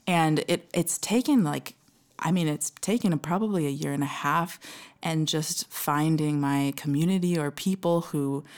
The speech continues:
kind of drew it back out of me and feeling,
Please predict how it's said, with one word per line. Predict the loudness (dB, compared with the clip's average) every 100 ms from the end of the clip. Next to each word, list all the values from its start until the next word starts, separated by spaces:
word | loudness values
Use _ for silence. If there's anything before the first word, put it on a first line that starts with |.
| -20 -20 -8
kind | -4
of | -4
drew | -4 0 2
it | 2 0
back | -4 -4 0
out | 2 4
of | 2 2
me | 0 2 0 -2
and | -2 0 0 0
feeling, | -4 -6 -2 2 2 2 2 0